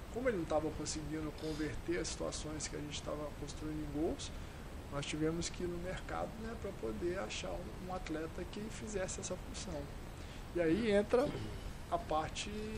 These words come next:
bastidor, a parte diretoria, com esse network que o Vitor e o André já têm, buscamos no mercado e o Rafa tinha condição de vir. Ele tava no Volta Redonda,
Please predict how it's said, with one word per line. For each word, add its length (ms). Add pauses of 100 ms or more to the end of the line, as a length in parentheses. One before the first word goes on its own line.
(640)
bastidor, 640
a 60 (140)
parte 180
diretoria, 640 (680)
com 160
esse 240
network 540 (180)
que 80
o 60 (120)
Vitor 280
e 40
o 160
André 220
já 100 (120)
têm, 180 (480)
buscamos 380
no 80
mercado 680
e 60
o 720
Rafa 280
tinha 220
condição 340
de 100
vir. 200
Ele 160
tava 220
no 100
Volta 280
Redonda, 400